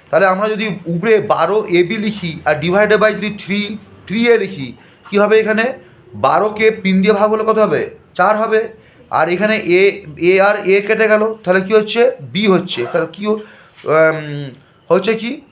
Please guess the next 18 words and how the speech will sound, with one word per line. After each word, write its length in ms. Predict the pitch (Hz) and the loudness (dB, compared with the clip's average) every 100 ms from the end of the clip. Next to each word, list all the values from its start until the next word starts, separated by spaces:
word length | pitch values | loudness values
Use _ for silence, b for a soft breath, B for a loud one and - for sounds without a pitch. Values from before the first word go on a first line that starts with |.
| _ - | _ -2
ফোর 440 | 185 220 214 - - | 2 4 2 -6 -14
বি 380 | 113 113 196 - 165 | -10 -4 -4 -4 -6
এখানে 220 | 170 185 | -4 -4
থাকছে। 440 | 175 180 - 196 | -2 -6 -4 -6
তাহলে 360 | 190 170 165 - _ b - | -4 -2 -2 -2 _ b -8
এখানে 420 | 143 180 208 262 - - | -2 0 0 -4 -10 -2
বারো 340 | 135 147 190 - | 0 2 0 -2
এ 140 | 160 | -2
বিকে 720 | 160 190 214 226 277 - B B B 92 | -2 -4 0 2 2 -2 B B B -6
ভাগ 280 | 123 165 | -2 0
করলে 280 | 175 208 220 | 2 2 2
থ্রি 360 | 214 170 190 196 | 0 -2 2 2
এ 40 | |
দিয়ে 180 | 190 226 | 2 -2
কি 180 | 226 196 | -2 2
হবে? 340 | 190 226 269 - | 4 4 2 0
ফোর 180 | 175 147 | 0 0
বি। 280 | 104 95 | -2 -10